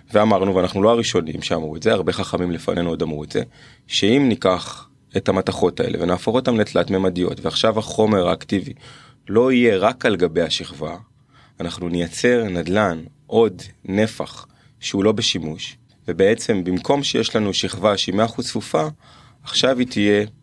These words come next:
תשעים וחמישה אחוז אוויר. ובאוויר הזה, בעצם במקום החדש שנוצר, אני יכול להכניס יותר חומר. אז אני יכול בעצם להשיג שני דברים. אחד, להכניס יותר חומר אקטיבי, שזה יותר, בעצם יותר אנרגיה לסוללה,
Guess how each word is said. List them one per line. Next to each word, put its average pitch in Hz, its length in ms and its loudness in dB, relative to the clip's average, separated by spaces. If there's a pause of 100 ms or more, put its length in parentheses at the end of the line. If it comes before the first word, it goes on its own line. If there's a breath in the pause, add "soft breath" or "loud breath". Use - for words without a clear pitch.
(140)
תשעים - 320 0
וחמישה 101 460 0
אחוז 123 460 -2
אוויר. 123 300 0 (840 loud breath)
ובאוויר 90 480 2
הזה, 101 280 -2 (380)
בעצם - 320 -12
במקום - 720 -2
החדש 104 440 0
שנוצר, 113 500 -2
אני 87 100 -4
יכול 101 200 0
להכניס 101 200 -6
יותר 95 220 -4
חומר. 82 300 -6 (760 soft breath)
אז 87 80 -4
אני 92 120 2
יכול 110 380 0 (340)
בעצם 101 480 2
להשיג 90 320 -2
שני - 200 -2
דברים. 78 320 -8
אחד, - 220 -4
להכניס 120 420 2
יותר 104 200 0
חומר 95 340 -2
אקטיבי, - 480 -10
שזה - 200 -10
יותר, 92 280 0
בעצם 90 520 0 (440 soft breath)
יותר 104 280 0
אנרגיה 98 340 2
לסוללה, 80 580 -6